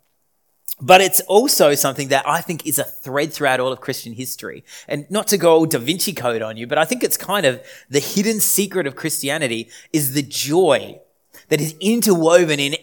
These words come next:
every aspect of the Bible and is this hidden thread throughout all of the Bible, from Old Testament to the New. And that is this, that when the presence of God is with us,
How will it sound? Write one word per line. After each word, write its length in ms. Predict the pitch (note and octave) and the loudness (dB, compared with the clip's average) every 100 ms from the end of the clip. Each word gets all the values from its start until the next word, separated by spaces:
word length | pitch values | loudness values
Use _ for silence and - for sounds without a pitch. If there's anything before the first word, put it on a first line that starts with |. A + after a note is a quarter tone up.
| - | 0
every 680 | G#3 A#3 F3 F3+ F3 F3 - - _ - | 4 4 2 0 0 -2 -6 -16 _ 2
aspect 600 | F#3+ F3+ - D#3 C3 - | 4 2 -2 -2 -2 -4
of 140 | C#3 | -6
the 80 | C#3+ | -4
Bible 580 | A#2 C3 C3+ B2+ G2 - - - | -4 -4 -4 -6 -10 -16 -20 -4
and 140 | D#3 F#3 | 0 0
is 160 | D3+ | 0
this 340 | E3 - - - | -2 -4 -4 0
hidden 360 | A#3 B3 G#3 | 0 0 -4
thread 440 | - - E3 B2 - | -8 -4 -2 -2 -4
throughout 360 | D3 D3 C#3+ - | 0 2 2 -2
all 220 | E3 F3+ | -4 -4
of 80 | D#3+ | -4
the 60 | |
Bible, 340 | C3+ B2 A2+ A#2 | -4 -4 -4 -8
from 160 | B2 | -6
Old 220 | D3 E3 F#3 | -2 -2 -2
Testament 460 | F3 D#3 D3 C#3 - - | -4 -4 -6 -10 -16 -12
to 120 | - D#3 | -4 -2
the 80 | |
New. 280 | E3 E3+ D3+ | -2 -2 -4
And 140 | C#3+ D3 | -2 0
that 140 | E3+ | 0
is 180 | E3+ C3 | 0 -2
this, 360 | G3 - - - - _ _ _ | -2 -2 -6 -12 -20 _ _ _
that 200 | D#3+ D3+ | 0 0
when 480 | C#3+ F#3+ F#3+ F#3+ E3 _ | 0 2 2 -2 -10 _
the 80 | C#3 | -8
presence 520 | - E3 G#3+ G#3+ G3 | -6 2 4 4 2
of 120 | F3+ | 0
God 240 | C#3 E3 E3+ | 2 2 2
is 120 | C#3 | 0
with 200 | D3 F3 | -2 -2
us, 480 | G3+ G#3 - - | -6 -8 -8 -8